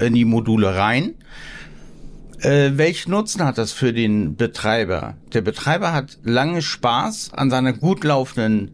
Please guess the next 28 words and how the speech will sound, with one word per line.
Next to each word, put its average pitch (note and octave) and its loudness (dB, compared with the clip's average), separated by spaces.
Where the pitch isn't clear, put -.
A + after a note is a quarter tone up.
Solaranlage. A2+ 0
Damals A#2 0
hat A2 -4
er A#2+ 2
ja A2 2
auch G2 -2
die G2+ -6
Investition G2 -2
genau B2+ 0
deswegen G#2 -2
getätigt. G#2+ -4
Und D#3 0
was A#2 -4
viele F3+ -2
oftmals C3 -2
verkennen, D3 -2
eine C3 0
Solaranlage C3+ 0
ist D3 -2
nicht C3+ 2
wartungsfrei, D3+ -2
wie C3 0
uns G#2+ -4
früher C#3 0
immer G#2 2
glauben G#2+ 2
gemacht D#3+ -4
wurde, F3+ 0